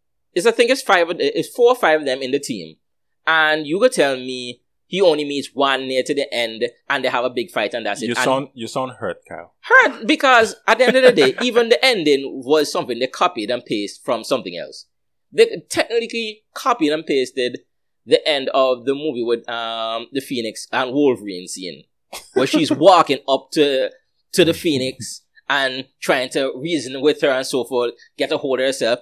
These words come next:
Speaker 1: He's doing the exact same thing.
Speaker 2: It
Speaker 1: His
Speaker 2: works.
Speaker 1: armor is being stripped off. His skin is being melted, and he's just continuing to fight
Speaker 2: It
Speaker 1: forward.
Speaker 2: was an epic scene.
Speaker 1: But instead of driving claws through her chest,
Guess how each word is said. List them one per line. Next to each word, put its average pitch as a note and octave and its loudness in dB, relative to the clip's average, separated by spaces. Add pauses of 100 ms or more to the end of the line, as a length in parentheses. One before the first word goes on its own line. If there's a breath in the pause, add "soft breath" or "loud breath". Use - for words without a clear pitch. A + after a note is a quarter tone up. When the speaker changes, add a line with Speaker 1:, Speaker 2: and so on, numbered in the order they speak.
(140 soft breath)
Speaker 1:
He's A#3 2
doing F#3+ 2
the G3+ 2
exact D3 0
same C3 0
thing. A#2 -4
Speaker 2:
It D3+ -8
Speaker 1:
His D3 -6
Speaker 2:
works. E3 2
Speaker 1:
armor D#3 4
is F3 0
being C3 -4
stripped - -2
off. A#2 0 (300 soft breath)
His C#3 -4
skin E3 0
is E3+ 0
being C3 -2
melted, C3 -2 (200 loud breath)
and C#3 -4
he's C3+ -4
just - -8
continuing C#3+ -2
to C3+ -12
fight C#3+ -4
Speaker 2:
It F3 0
Speaker 1:
forward. C3+ 6
Speaker 2:
was A2+ 2
an - 2
epic B2+ -4
scene. B3+ 0
Speaker 1:
But D#3+ 6
instead E3 4
of D3 -4
driving C#3 2 (260 soft breath)
claws D3 6
through D3 2
her D3+ 6
chest, - 4